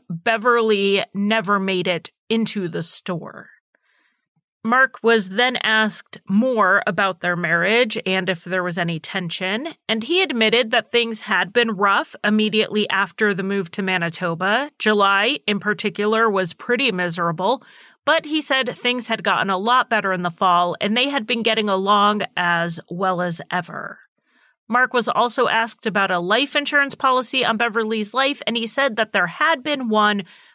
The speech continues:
but it was connected to her employer back in Regina, so it had elapsed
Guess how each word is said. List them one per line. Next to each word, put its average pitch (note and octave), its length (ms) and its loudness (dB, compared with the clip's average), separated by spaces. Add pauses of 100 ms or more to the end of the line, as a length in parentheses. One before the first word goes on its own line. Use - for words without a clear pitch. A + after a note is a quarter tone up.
(120)
but A3 100 2
it G#3+ 80 6
was G#3+ 140 0
connected B3+ 600 -2
to A#3+ 180 -6
her G3 200 0
employer A3 560 2
back G#3 260 -2
in F3+ 120 -4
Regina, G#3 500 0
so G3+ 220 -2
it F#3+ 80 2
had G3 260 -4
elapsed G#3+ 800 -2